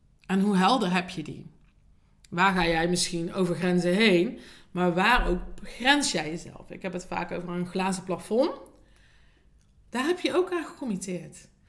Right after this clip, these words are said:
Ergens heb je daar een besluit, bewust of onbewust, over genomen ten aanzien van jezelf. Een kader waar jij binnen bevindt, waar je niet boven of onder kan komen, hè? Niet links of rechts van kan komen. En op het moment dat jij bewust bent waar je aan committeert, kun je ook commitments dus gaan stellen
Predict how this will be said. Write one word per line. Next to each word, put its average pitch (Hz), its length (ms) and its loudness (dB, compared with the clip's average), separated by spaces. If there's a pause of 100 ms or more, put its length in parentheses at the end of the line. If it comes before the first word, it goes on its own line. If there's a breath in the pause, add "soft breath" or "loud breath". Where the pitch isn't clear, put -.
(260 soft breath)
Ergens 311 540 4
heb 285 200 -2
je 277 100 2
daar 233 180 6
een 202 80 0
besluit, 233 600 4
bewust 190 340 0
of 190 80 -8
onbewust, 175 640 -2 (320 soft breath)
over 180 340 2
genomen 165 460 -4
ten 190 140 -6
aanzien 175 260 -2
van 160 140 -6
jezelf. 156 440 -8 (480 soft breath)
Een 226 180 -6
kader 262 380 4
waar 185 160 4
jij 175 280 2
binnen 175 240 0
bevindt, 165 400 -2
waar 202 140 0
je 202 100 2
niet 196 260 -6
boven 220 340 0
of 190 80 -6
onder 226 280 -2
kan 170 220 -2
komen, 160 380 -6
hè? 214 180 -6
Niet 180 180 0
links 214 240 2
of 185 100 -4
rechts 233 240 0
van 175 200 -10
kan - 160 -14
komen. - 460 -16 (1300 soft breath)
En 220 60 -2
op 240 100 -2
het 247 80 0
moment 302 220 2
dat 330 120 -2
jij 214 240 2
bewust 202 460 0
bent 190 200 -2
waar 196 180 2
je 185 120 2
aan 180 140 -2
committeert, 202 640 -2
kun 196 140 -6
je 190 100 -4
ook 330 240 0
commitments 214 520 -2
dus 170 180 -4
gaan 170 160 -8
stellen 170 440 -6